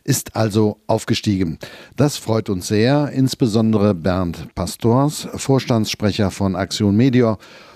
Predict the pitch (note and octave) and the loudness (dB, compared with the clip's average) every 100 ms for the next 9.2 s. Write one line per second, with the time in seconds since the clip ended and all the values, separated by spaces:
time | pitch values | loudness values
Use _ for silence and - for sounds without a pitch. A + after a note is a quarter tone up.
0 | - - G2+ G2 - - G#2+ - A#2 - | -18 -2 0 0 -4 -4 -4 -2 -2 2
1 | G#2+ G2+ F2+ - G#2+ - G2+ G2 F#2+ F#2 | 2 0 -2 -4 -4 -4 -2 0 0 -2
2 | E2+ F#2 F#2+ - - D#3 - F2+ - E2+ | -6 -6 -6 -4 -2 0 0 -4 -2 -6
3 | D#2 - _ - - A2 - B2+ A2 G2+ | -6 -14 _ -18 -6 -4 2 4 4 2
4 | C#3+ D#3+ C3+ C3 - - G#2+ - - - | 0 2 2 0 -2 -4 -6 -8 -12 -4
5 | A#2+ G2+ A2 F2+ - F#2 E2 F2 G#2+ F#2+ | -2 0 0 0 -2 -4 -4 -2 2 4
6 | G2+ A2 C3+ B2+ - - - - - - | 4 4 4 2 -4 -18 -18 -20 -8 0
7 | C3+ B2+ B2+ A#2+ _ G2+ G2+ G#2+ G#2 G2 | 2 2 -2 -4 _ -2 2 4 2 2
8 | - G2+ - G#2 - F2 - - - - | -2 -6 -2 -4 -2 -4 -8 -12 -10 -10
9 | - | -12